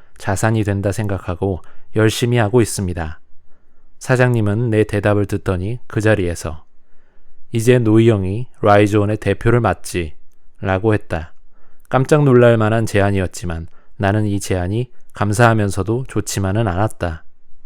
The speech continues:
지금껏 인생에서 나에게 맞지 않는 옷인 줄 알면서도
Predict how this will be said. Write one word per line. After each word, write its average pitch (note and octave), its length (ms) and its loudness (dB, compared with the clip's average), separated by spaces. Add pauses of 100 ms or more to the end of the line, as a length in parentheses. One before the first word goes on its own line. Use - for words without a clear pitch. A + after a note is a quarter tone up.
(340)
지금껏 C3 500 4
인생에서 A2+ 540 2
나에게 G2+ 320 2
맞지 F#2 340 0
않는 A2 320 2
옷인 G2+ 300 -2
줄 G#2 140 0
알면서도 F#2+ 720 0